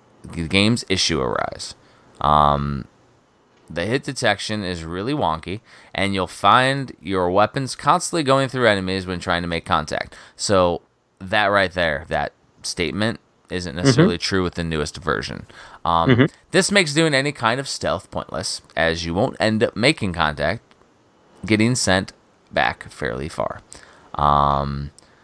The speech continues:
Speaker 1: combine this with tons of spots where the platforming and puzzles glitch out, and Troll and I is a poorly designed game. Um, so I would say there's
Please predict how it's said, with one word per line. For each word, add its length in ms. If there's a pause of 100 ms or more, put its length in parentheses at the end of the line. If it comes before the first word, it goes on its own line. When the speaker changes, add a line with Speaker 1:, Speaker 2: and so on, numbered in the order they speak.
(460)
Speaker 1:
combine 440
this 240
with 120
tons 360
of 100
spots 560
where 320
the 100
platforming 600
and 100
puzzles 380
glitch 340
out, 380
and 180
Troll 220
and 80
I 260
is 160
a 100
poorly 440 (140)
designed 480
game. 120 (680)
Um, 260 (180)
so 140
I 60
would 120
say 120
there's 220